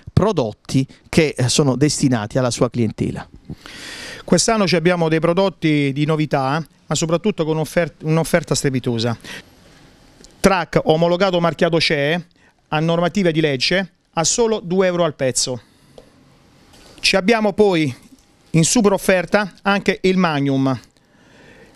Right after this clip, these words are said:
Speaker 2: Mephisto e Zeus. Tre pacchi, solo dieci euro. Una super offerta di fontane, ma non solo queste,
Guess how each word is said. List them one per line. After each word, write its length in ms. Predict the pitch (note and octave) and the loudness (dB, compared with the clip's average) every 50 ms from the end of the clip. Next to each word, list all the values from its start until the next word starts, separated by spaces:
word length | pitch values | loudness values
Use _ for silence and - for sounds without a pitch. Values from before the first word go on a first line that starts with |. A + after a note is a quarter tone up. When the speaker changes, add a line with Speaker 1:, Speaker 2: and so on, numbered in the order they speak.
| _ - | _ 0
Speaker 2:
Mephisto 560 | - D#3 D#3+ D3+ - A3 G#3+ - - G#3+ G3 - | 2 2 2 4 2 2 2 2 0 0 0 2
e 160 | - E3 D#3+ | 0 0 2
Zeus. 500 | C#3+ E3 D#3+ D3 C3+ B2 A#2 - - B2 A#2+ A2 - - - - - _ _ _ _ - - - | 2 0 0 0 0 -2 -2 -2 -2 -2 -4 -6 -8 -16 -20 -20 -20 _ _ _ _ -20 -4 0
Tre 200 | - A#3 B3 A3+ | 2 2 2 0
pacchi, 720 | - - - F#3+ F3 D#3+ - - - G3 G3+ A3+ G#3+ - _ _ _ _ _ _ _ | -2 0 0 0 0 -2 -6 -4 0 2 2 2 2 -2 _ _ _ _ _ _ _
solo 440 | - - - - C4 C4 C4+ C4 B3 | -4 -2 0 2 2 2 4 2 2
dieci 360 | A3+ F#3+ A3 B3 A3 - - | 2 2 2 2 2 0 0
euro. 360 | D#3 C#3 B2+ A#2+ A#2 A#2 A2+ G#2+ - _ _ _ _ _ _ _ - - - - - - _ _ _ _ _ _ _ _ - - - - - - | -2 -2 -2 -2 -2 -4 -6 -8 -12 _ _ _ _ _ _ _ -20 -20 -20 -20 -20 -20 _ _ _ _ _ _ _ _ -20 -20 -20 -14 -4 0
Una 200 | E3 F#3 F#3 F#3 | 2 2 2 2
super 240 | - - A#3+ A#3 | 0 0 2 2
offerta 380 | A3 G3+ - - A3+ G#3 - G3 | 2 2 2 0 0 0 0 0
di 100 | F3+ F#3 | 0 2
fontane, 680 | D3+ F#3+ F#3 D3+ - E3+ D3+ C3+ B2 A#2+ A#2+ A#2 A2 - - - - | 2 0 0 0 0 0 0 0 -2 -4 -6 -6 -8 -12 -14 -8 -2
ma 120 | D3+ D#3+ | -2 0
non 140 | E3+ F3+ F3 | 2 2 0
solo 320 | - - A#3+ A#3 G#3+ F3+ | 2 2 0 2 0 0
queste, 560 | - - F3 D3 C3 - - - C3 B2 G#2 | 0 0 0 0 0 -2 -4 -4 -8 -8 -10